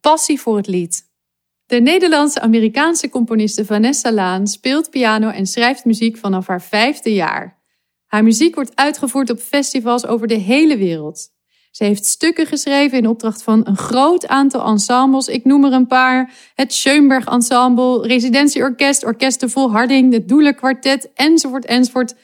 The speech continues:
En nu ook voor ons. Ze heeft namelijk drie hele mooie liederen geschreven voor Liedhuis. En wel voor onze voorstelling Rabbits at Work. Ik ga bij haar langs om te vragen wat het lied voor haar betekent.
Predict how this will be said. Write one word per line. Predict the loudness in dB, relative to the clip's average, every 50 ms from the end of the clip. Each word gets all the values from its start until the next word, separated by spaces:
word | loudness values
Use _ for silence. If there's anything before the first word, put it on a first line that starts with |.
| _ _ _ -6
En | -2 0 2
nu | 2 2 2
ook | 2 0 0 -2
voor | -2 -4 -2 0
ons. | 0 -2 -4 -6 -12 -12 -14 -14 -16 _ _ _ _ _
Ze | -12 -8 -6
heeft | -2 0 -2 -2 -2 -4 -4
namelijk | -2 -2 -2 -2 -4 -6 -6 -10 _ -4
drie | -2 0 2 2 2 0 0
hele | -2 0 2 2 4 4 4 4
mooie | 4 4 4 4 2 2
liederen | 2 2 0 0 -2 -2
geschreven | -4 -4 -6 -4 -4 -4 -4 -4
voor | -4 -4 -4
Liedhuis. | -2 0 -2 -2 -2 -2 -2 -2 -2 -4 -6 -10 -14 -16 _ _ _ _ _ _ _
En | -2 0 2
wel | 2 4 2 2 0
voor | 0 -2 -2
onze | -2 0 0 -2
voorstelling | -4 -4 -4 -4 -4 -4 -2 0 2 2 2 2 2
Rabbits | 0 0 0 0 -2 -4 -6 -8
at | -4 -2 -2 -2 -4
Work. | -4 -4 -4 -2 -4 -6 -8 -14 _ _ _ _ _ _ _ _ _ _ _ _ _ -2
Ik | -2 -2 0
ga | 2 -2 0
bij | 2 2 0 2
haar | 0 0 0
langs | 2 2 0 0 -2 -6 -8 -8 -8 -10 _ _
om | 0 2 2
te | 2 0
vragen | -2 0 0 2 2 0 -2 -2 -2
wat | -2 0 -2
het | -2 -2
lied | 2 2 4 4 2 0
voor | -2 -4 -4 -4
haar | -2 -2 0 0 2 0
betekent. | -2 -2 0 -2 -2 -2 -2 -6 -8 -8 -8 -12